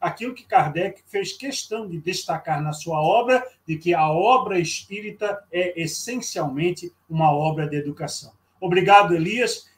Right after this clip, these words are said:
e até uma próxima oportunidade. Vai lá pra nossa salinha do chá e vamos conversar mais um pouquinho daqui a pouco. E aí, Wilson,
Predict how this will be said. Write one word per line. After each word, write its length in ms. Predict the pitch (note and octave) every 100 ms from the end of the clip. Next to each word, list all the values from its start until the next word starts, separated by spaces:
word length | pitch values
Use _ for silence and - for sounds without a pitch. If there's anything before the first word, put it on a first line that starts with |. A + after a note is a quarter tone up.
| E3+
e 80 |
até 240 | E3 D#3+ G3+
uma 260 | G3 F3
próxima 460 | F3 E3+ F#3+ - F3+
oportunidade. 720 | E3 E3 D#3 E3 D#3 C#3 A#2
Vai 140 | C#3 E3+
lá 100 | F#3
pra 160 | F#3+
nossa 300 | F3+ F3+ F3
salinha 440 | - E3+ E3 F3 E3
do 140 | C#3+
chá 420 | - F3+ G3 G#3 - -
e 80 | D#3+
vamos 260 | D3 F3+ E3+
conversar 600 | F3+ D#3+ D#3 - E3+ D#3
mais 200 | D#3 C#3+
um 40 |
pouquinho 380 | - D3 D#3 D#3
daqui 220 | D3 D3
a 80 | D3
pouco. 260 | - - - _ _ _ _ _ _ _ _ _ _ _ _ _ _ _ _ -
E 80 | D4+
aí, 320 | C#4 A3 F3+
Wilson, 540 | F3 E3+ - - -